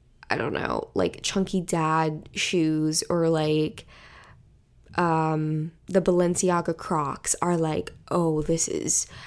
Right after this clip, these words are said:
absolutely drop dead gorgeous haute couture" type stuff. You know what I mean? I, um, in preparing for this episode, I was just, like, trying to read up on what other people were thinking about ugly fashion and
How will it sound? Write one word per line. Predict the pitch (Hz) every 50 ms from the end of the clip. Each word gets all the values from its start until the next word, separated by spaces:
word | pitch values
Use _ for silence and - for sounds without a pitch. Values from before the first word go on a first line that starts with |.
| - - - - - 165
absolutely | 160 156 160 160 - - 180 170 170 196 165 160 156
drop | 151 170 170 175 175 165 165 165 -
dead | - 165 160 151 156 - -
gorgeous | - 190 180 175 175 170 - 170 165 160 - - -
haute | 180 180 170 -
couture" | - 175 - - - 185 170 165 165 160 160 156
type | - - - 160 - -
stuff. | - - - - - - - - -
You | -
know | 190 180
what | 180 180
I | 175 170
mean? | 165 160 160 165 180 185 - - - - - - - - - - - - - - _ _ - - -
I, | - 202 202 208 214 233 240 247 254 247 - - - - -
um, | - 196 196 185 180 175 170 170 170 175 170 175 190 - - - -
in | - 202 208 202
preparing | - - 202 196 - 214 208 226 240 240
for | - -
this | 180 180 -
episode, | 180 170 - - - 175 170 170
I | 175
was | 180 180
just, | 196 190 190 -
like, | 202 202 196 -
trying | - - 240 233 240 254 277 285 262
to | - - 196 170 170 170 175 - - - - - - - - -
read | - 185 185 190 196 196 185
up | 175 170 165 165 -
on | 175 170 170 170
what | 170 165 -
other | - 180 170 170 165
people | - - 175 - 165 165
were | 170 165 175
thinking | 180 - 180 175 170 170 -
about | 165 165 165 160 - -
ugly | - 165 - 165 165
fashion | 160 - 170 170 165 170 175 - - 170 170 170 170 170
and | 165 160 160 160 160 165